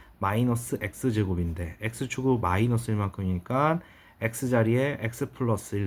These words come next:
넣어주면 되죠. 그리고 Y축으로 오만큼 이동을 했어요.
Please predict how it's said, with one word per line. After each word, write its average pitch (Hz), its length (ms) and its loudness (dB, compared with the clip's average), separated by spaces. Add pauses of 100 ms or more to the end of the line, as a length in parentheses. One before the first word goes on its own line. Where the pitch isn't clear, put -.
넣어주면 92 380 0
되죠. 113 480 0 (260)
그리고 113 240 0
Y축으로 90 600 -4
오만큼 95 640 -2
이동을 87 340 -4
했어요. 80 400 -10